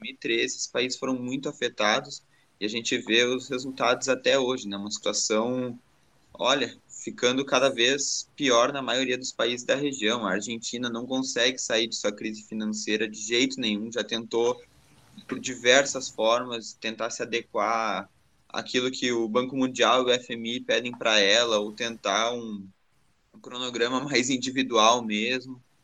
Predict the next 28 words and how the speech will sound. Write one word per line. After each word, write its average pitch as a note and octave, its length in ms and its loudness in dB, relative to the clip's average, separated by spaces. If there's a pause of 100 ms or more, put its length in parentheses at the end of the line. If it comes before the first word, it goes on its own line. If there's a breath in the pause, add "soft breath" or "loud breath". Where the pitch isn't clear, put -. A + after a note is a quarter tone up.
(180)
mas A#2+ 200 -8
não, A#2 260 -6
não B2 160 -2
consegue. G#2 680 -4 (240)
O B2 120 -6
Brasil, C3 560 4
então, A2+ 400 -4
vem, G#2 400 -4 (180)
vem A2+ 160 -14
decaindo A#2 540 -6
bastante A#2 720 -2
ali G#2+ 180 -4
com A2 140 -10
todo, A#2 580 -2 (720)
toda E3+ 180 -8
a G3+ 40 -8
bagunça - 480 -4
política, C3 500 -2
né, A2 140 -2
que - 100 -18
o B2+ 60 -8
país A2+ 360 -4
virou A2 300 -4
também G2+ 300 -6
nos G#2+ 160 -8
últimos A2 440 -12
anos. G#2 520 -6
Então, G2+ 720 -6